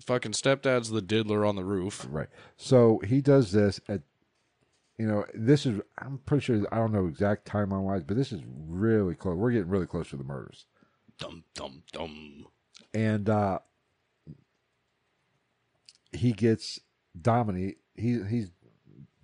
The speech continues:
Speaker 2: dating Dominique and banging her at this point. She gets pregnant. So he gets his money. He's getting his Social Security. He kinda splits time.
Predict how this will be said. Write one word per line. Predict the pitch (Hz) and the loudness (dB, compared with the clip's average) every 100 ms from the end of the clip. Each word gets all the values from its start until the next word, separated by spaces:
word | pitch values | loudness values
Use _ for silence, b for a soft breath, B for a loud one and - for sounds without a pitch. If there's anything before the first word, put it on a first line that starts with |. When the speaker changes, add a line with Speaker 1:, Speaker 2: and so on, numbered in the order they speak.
| 73 | -4
Speaker 2:
dating | 98 82 87 | -4 -4 -6
Dominique | 80 78 85 | -6 -6 -8
and | 82 76 65 - | -8 -12 -12 -8
banging | 80 80 | -6 -6
her | 87 95 - _ _ _ _ _ - | -4 -6 -8 _ _ _ _ _ -14
at | 143 | -12
this | 135 | -14
point. | - - _ _ _ _ _ _ | -16 -20 _ _ _ _ _ _
She | - | -8
gets | 87 - | -8 0
pregnant. | - 82 - _ _ _ _ _ _ _ _ _ _ _ _ _ _ _ _ _ _ _ _ _ _ | 0 0 -8 _ _ _ _ _ _ _ _ _ _ _ _ _ _ _ _ _ _ _ _ _ _
So | - 117 107 95 67 _ _ _ _ _ _ _ _ _ _ _ _ _ | 0 2 4 0 -6 _ _ _ _ _ _ _ _ _ _ _ _ _
he | - 120 | -4 -2
gets | 104 117 - | 0 0 2
his | 143 131 | 0 2
money. | 120 95 95 | 2 2 0
He's | 113 | 0
getting | 98 123 | 0 0
his | 131 - | 0 0
Social | 135 - 131 | -4 -4 -4
Security. | 101 80 90 90 _ _ _ _ _ _ _ _ _ | -2 -2 -4 -10 _ _ _ _ _ _ _ _ _
He | _ - 156 165 | _ 2 2 2
kinda | - 139 120 | 0 0 0
splits | - - 127 - - | -4 2 2 2 -14
time. | - 113 117 120 92 85 85 | -8 -2 0 2 0 -2 -6